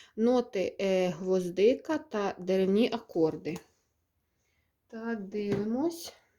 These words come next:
Ось так виглядає спрейчик. Об'єм сто п'ятдесят мілілітрів.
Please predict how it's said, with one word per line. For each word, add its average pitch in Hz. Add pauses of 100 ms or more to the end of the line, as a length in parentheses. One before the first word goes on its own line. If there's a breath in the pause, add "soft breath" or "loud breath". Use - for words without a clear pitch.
(960 soft breath)
Ось 208
так 175
виглядає 170 (280)
спрейчик. 214 (1400)
Об'єм 214
сто -
п'ятдесят 180
мілілітрів. 220